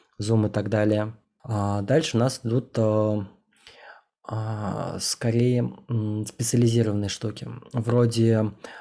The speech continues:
а, О Б С, это Open Broadcaster Software для записи, а, видео, для записи интервью. А, это,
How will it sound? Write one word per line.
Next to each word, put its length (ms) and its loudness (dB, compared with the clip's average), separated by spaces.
а, 200 0
О 140 2
Б 340 4
С, 300 -2
это 320 0
Open 300 2
Broadcaster 460 -4
Software 540 0
для 560 2
записи, 760 0
а, 360 2
видео, 340 2
для 160 -4
записи 340 -2
интервью. 680 -4
А, 420 2
это, 960 0